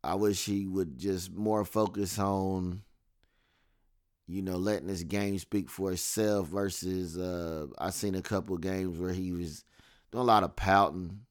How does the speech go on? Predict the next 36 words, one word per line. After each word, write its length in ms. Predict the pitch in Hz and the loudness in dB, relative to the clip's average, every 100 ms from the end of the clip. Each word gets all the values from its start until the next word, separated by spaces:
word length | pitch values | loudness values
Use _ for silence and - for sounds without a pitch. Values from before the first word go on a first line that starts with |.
| _ _ _ _ _ - | _ _ _ _ _ -16
g-, 100 | 78 80 | -14 -6
got 200 | 98 101 | 0 2
a 60 | 98 | 4
lot 220 | 98 98 | 4 4
of 100 | 95 | 2
unnecessary 760 | 95 98 98 87 85 107 95 | 0 -2 -4 -4 -4 -2 -2
texts. 800 | 85 - 101 101 95 - - - - | -4 -2 0 0 -2 -8 -14 -12 -10
Um, 600 | 82 85 80 80 76 76 _ _ _ _ _ _ _ - | -8 -6 -6 -6 -8 -12 _ _ _ _ _ _ _ -6
you 120 | 104 | -2
know, 160 | 101 | 0
he's 300 | 92 101 80 | 0 0 -2
young, 520 | 80 92 98 98 98 90 | -2 0 0 0 -2 -4
you 120 | 92 | -4
know, 420 | 90 87 85 80 - - _ _ | -4 -4 -6 -8 -16 -20 _ _
the 80 | - | -6
man's 280 | 98 98 87 | -2 0 -2
been 180 | 92 87 | -4 -4
playing 320 | 101 95 90 | -4 -4 -2
basketball 560 | 87 95 90 95 92 90 | -2 0 -2 0 0 0
since 200 | 90 85 | -4 -4
he 80 | 85 | -6
was, 80 | |
like, 220 | 76 65 - _ _ | -6 -8 -12 _ _
thirteen, 480 | 95 92 73 95 90 | -2 -2 -2 -4 -4
fourteen 520 | 80 95 92 - 95 | -2 -2 -2 -2 -6
professionally. 880 | 87 67 - 92 98 - 78 78 82 - - _ _ _ | -6 -10 -4 -2 -2 -4 -6 -6 -6 -10 -20 _ _ _
And 100 | - | -10
I 60 | 78 | -6
think 180 | 95 92 | -4 -2
he's 160 | 85 | -4
only, 200 | 85 87 | -4 -6
like, 240 | 80 69 - - _ | -6 -6 -8 -18 _
you 260 | 71 73 82 | -14 -10 -8
know, 240 | 73 62 | -8 -10
in 60 | 65 | -10
his 360 | 69 65 - | -10 -12 -14